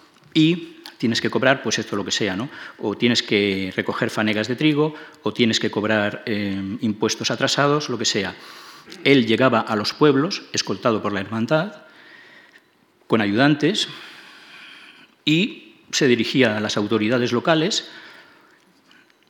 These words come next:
Las fuerzas de seguridad de la época, los corchetes, en fin, el pueblo que fuera, se ponían a su disposición,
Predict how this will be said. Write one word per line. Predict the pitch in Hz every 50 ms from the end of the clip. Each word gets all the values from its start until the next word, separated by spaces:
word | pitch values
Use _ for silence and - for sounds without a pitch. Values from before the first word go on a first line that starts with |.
| _ - -
Las | - 131 120 -
fuerzas | - - 156 143 - 160 135 123
de | 135
seguridad | - 151 127 127 123 127 139 135
de | 131
la | 131 131 135
época, | 147 147 - 117 - 101 87 - - - -
los | 85 87 -
corchetes, | - 101 - - - - 143 120 - - 104 -
en | 107 -
fin, | - 131 117 98 - - - - -
el | - 101
pueblo | - - 127 117 120
que | - 120
fuera, | - - 143 127 110 107
se | - - 117
ponían | - 113 117 131 135 127 117
a | 107
su | - - 117
disposición, | 110 101 - - - 107 - 107 98 - - 147 151 135 156 196 240 247 -